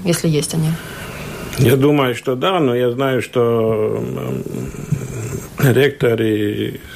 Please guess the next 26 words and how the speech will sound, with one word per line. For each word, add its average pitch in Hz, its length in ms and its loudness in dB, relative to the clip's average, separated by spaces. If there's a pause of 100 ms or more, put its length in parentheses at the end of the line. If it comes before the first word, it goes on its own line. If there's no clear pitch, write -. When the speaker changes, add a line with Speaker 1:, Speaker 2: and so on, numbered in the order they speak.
(240)
Speaker 2:
стратегический 110 840 0
совет 120 420 2 (180)
университета - 1160 0
встречаются 123 880 0
и - 20 0
говорят 110 540 -2
насчёт, 113 400 -2 (160)
э, - 280 2
развития 110 680 0 (680)
и 107 60 0
нашего 104 460 0
кампуса, 117 680 0
и 104 140 2
науки. 104 600 0 (540)
Так 113 240 2
что 123 580 2 (1400)
это 123 240 4
действительно 107 600 0
так, 156 280 0
но 143 260 2
я 135 240 2
ещё 131 360 0
раз 127 180 0
хочу 120 420 -2
сказать, 117 420 0
что, 110 440 0